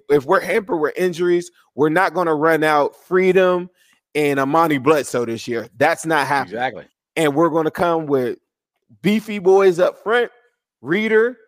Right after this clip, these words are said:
Speaker 1: Shelvin,
Speaker 2: Mm-hmm.
Speaker 1: Mike Daniels, Tupou, like, you, you're gonna have some <laughs> Big Daddy Bayou. We're gonna have some big boys up front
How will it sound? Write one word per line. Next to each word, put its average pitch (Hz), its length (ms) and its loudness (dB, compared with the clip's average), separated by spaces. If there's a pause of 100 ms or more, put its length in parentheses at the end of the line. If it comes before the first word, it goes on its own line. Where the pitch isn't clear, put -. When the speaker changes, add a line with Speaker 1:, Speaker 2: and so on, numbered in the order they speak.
(200)
Speaker 1:
Shelvin, 220 720 0
Speaker 2:
Mm-hmm. 170 400 -14
Speaker 1:
Mike 131 320 -4
Daniels, 214 720 2 (480)
Tupou, 208 800 0 (300)
like, 143 200 -2
you, 214 280 -6
you're 214 140 -4
gonna 202 200 -2
have 156 280 -2
some - 240 -6
<laughs> 131 180 -10
Big 123 220 -6
Daddy 127 260 -2
Bayou. 113 640 -4 (480)
We're 196 140 0
gonna 220 140 4
have 180 180 0
some 139 140 -10
big 143 260 -2
boys 190 340 2
up 147 160 -2
front 220 340 -6